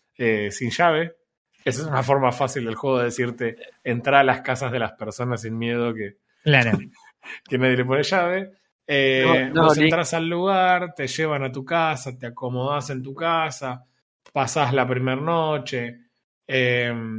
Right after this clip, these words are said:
Speaker 1: al día siguiente a la mañana te levantás, te encontrás con una persona que está trabajando en el campo cosechando unas plantas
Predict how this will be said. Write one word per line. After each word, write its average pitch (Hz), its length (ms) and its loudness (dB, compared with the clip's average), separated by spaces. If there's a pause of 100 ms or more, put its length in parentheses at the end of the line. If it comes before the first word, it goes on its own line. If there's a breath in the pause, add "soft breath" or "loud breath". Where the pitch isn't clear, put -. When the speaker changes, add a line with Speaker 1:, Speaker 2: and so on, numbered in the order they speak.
(440)
Speaker 1:
al 156 180 4
día 175 160 2
siguiente 175 460 -4
a 156 60 -2
la 160 100 -2
mañana 196 680 -2
te 135 120 -2
levantás, 151 680 0
te 147 80 -4
encontrás 131 380 -4
con 151 140 -8
una 139 180 -2
persona 143 400 -4
que 127 60 -2
está 139 140 -10
trabajando 139 520 -4
en 131 80 -4
el 127 160 -4
campo 147 500 -2
cosechando 135 800 -6
unas 123 240 -4
plantas 196 580 -2